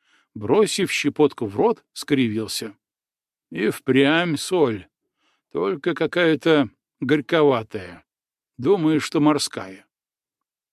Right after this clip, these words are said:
«Что, людоеды умеют выпаривать соль?» удивился Еремеев. «Да не может быть.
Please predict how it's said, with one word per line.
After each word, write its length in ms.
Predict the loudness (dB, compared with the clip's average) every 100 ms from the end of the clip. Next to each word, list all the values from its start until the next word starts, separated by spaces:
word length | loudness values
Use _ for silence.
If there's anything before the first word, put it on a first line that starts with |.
| _ _ _ _ _ _ _
«Что, 480 | -20 -10 -2 0 0
людоеды 800 | -2 -2 0 0 2 2 2 4
умеют 560 | 2 2 2 2 0 -2
выпаривать 680 | -6 0 0 2 0 0 -2
соль?» 480 | -4 -2 -2 -4 -14 _ _ _
удивился 720 | 0 0 0 -2 0 -2 0 0
Еремеев. 680 | 2 2 -2 -6 -14 -20 _ _ _ _ _ _ _ -2
«Да 220 | 2 4
не 160 | 6 6
может 480 | 6 4 0 -8
быть. 400 | -10 -20 -18 -18